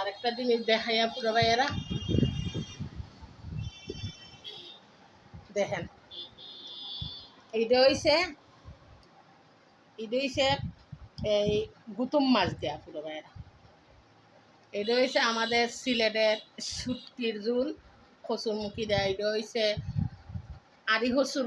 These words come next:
পাতা ভাজি, এটা হইছে ভাত, তো দেখতেই আছেন। এটা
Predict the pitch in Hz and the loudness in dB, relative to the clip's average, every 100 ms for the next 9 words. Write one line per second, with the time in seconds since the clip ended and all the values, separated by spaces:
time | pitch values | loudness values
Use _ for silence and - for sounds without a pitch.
0 | 214 240 226 247 294 294 - - - - | 0 -2 2 2 2 -4 -10 -12 -16 -14
1 | 233 220 208 285 - - - - - - | -8 -6 -6 -10 -12 -20 -20 -20 -12 -6
2 | 202 226 233 254 220 202 202 226 254 - | 0 0 2 0 0 2 4 4 2 -12
3 | - - - - - 214 208 202 - 220 | -20 -20 -20 -20 -6 -4 -2 -6 -4 0
4 | 208 - 226 269 - - _ - - - | 0 -2 -6 -6 -10 -20 _ -20 -20 -20
5 | - 233 | -10 -2